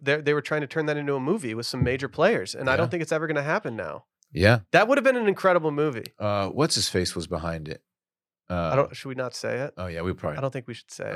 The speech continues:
Speaker 2: Okay. A well-known actor.
Speaker 1: Yeah. Like, someone who I would have been like, "Yeah, let's make this
Speaker 2: Yeah,
Speaker 1: happen."
Speaker 2: probably would have done a great job with it.
Speaker 1: <sighs>
Speaker 2: Producer, actor, obviously.
Speaker 1: Uh, we have an ad deal currently with Netflix for the show Obliterated.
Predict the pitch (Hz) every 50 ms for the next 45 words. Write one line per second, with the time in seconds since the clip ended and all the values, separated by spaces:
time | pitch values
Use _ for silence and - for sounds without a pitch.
0 | - - 78 67 - _ _ _ _ _ _ _ _ _ - 117 110 120 120 117
1 | 104 101 98 90 92 98 95 - 69 69 _ - - - 143 147 127 - _ _
2 | _ _ _ _ _ _ _ _ _ _ _ _ - 151 151 - 139 - 180 175
3 | 170 147 156 151 147 151 156 156 143 143 135 131 120 127 160 160 110 113 123 131
4 | - - 135 135 117 131 120 - 131 147 165 175 139 110 110 - - 113 110 104
5 | 104 95 101 95 90 82 90 95 90 - 101 101 98 85 76 78 76 78 - _
6 | _ _ _ - - - - - - - - - - - - - - - 110 92
7 | 131 160 - - 87 76 69 _ _ - 87 87 78 - - 71 80 - _ _
8 | _ _ _ _ _ _ - 82 85 80 82 78 78 - - - - _ _ _
9 | _ _ _ _ _ _ _ _ _ _ _ _ _ _ _ _ _ _ _ _
10 | _ _ _ _ _ _ _ - - - - _ _ - - - - - 143 151
11 | 156 175 170 147 131 120 123 131 135 147 151 151 156 151 - - 170 165 156 156
12 | 151 135 - 120 120 123 - - 160 165 165 - - - - - 131 123 120 120
13 | - - 127 120 113 110 104 110 117 117 123 135 139 151 170 180 175